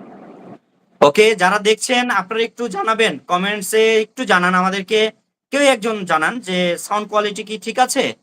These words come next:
আহ, আপনারা কি শুনতে পাচ্ছেন আমাদের কথা? আর আপনাদের যদি কোনো প্রশ্ন থাকে এই গার্মেন্টস প্রতিষ্ঠান সম্পর্কে, আপনারা আমাদের এখানে কমেন্টস করতে পারেন। আহ, আরেকটা বিষয় জানতে চাই, আহ, যে এই গার্মেন্টস প্রতিষ্ঠানে, এই গার্মেন্টস,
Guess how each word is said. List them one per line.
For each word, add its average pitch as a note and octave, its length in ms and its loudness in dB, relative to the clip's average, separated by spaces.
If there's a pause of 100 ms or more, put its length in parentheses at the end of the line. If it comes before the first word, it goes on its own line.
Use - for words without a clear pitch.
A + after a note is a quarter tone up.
(440)
আহ, D3 300 4
আপনারা G3 220 -6
কি G#3+ 100 -6
শুনতে G#3+ 260 -4
পাচ্ছেন A#3 480 0
আমাদের F#3 340 -2
কথা? G3 380 0 (420)
আর B2 200 2
আপনাদের A3+ 560 0
যদি A3+ 300 0
কোনো G#3 420 0
প্রশ্ন G3+ 300 -4
থাকে F#3+ 280 0
এই G#3 300 -2
গার্মেন্টস E3+ 440 0
প্রতিষ্ঠান G3 420 -8
সম্পর্কে, F3 540 -6 (320)
আপনারা F3+ 380 4
আমাদের D3 560 0
এখানে D3 300 -4
কমেন্টস D3+ 340 -4
করতে F3+ 200 -8
পারেন। F#3+ 280 2 (380)
আহ, C#3 380 4
আরেকটা A#3+ 260 -2
বিষয় B3+ 240 -4
জানতে A3 260 0
চাই, F#3 280 0 (320)
আহ, A#2+ 380 4
যে B2 180 -6
এই G3 280 0
গার্মেন্টস G#3 420 0
প্রতিষ্ঠানে, G#3+ 680 -2 (1600)
এই G#3 180 6
গার্মেন্টস, G3 460 0